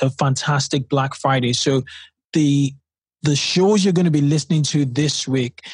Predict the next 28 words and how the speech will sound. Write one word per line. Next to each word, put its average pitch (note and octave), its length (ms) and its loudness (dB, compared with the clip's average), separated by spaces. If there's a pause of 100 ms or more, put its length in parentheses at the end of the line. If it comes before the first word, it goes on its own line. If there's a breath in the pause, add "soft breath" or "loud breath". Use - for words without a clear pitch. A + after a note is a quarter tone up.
(220 loud breath)
um, C3+ 340 0
are - 200 -2
all E3 260 2
going E3 180 2
to C#3 80 -4
be C#3 80 2
dedicated C#3+ 840 0
to B2+ 320 -2 (220)
Black C#3 320 0
Friday C3+ 360 0
success. B2 800 -4 (360 loud breath)
And C#3+ 320 0 (140)
what D#3 540 0 (100)
really E3+ 520 2
is C3+ 220 0
interesting C#3+ 840 0
with C3+ 320 -2
Sunski's D#3 840 0
story D3 800 0 (340 loud breath)
is C#3 240 0
the C#3 80 -2
fact D#3+ 360 -2
that C#3 120 -2
they C#3 80 -2
were C3+ 140 0
able D#3 320 2
to C#3+ 160 -4
use C#3 400 0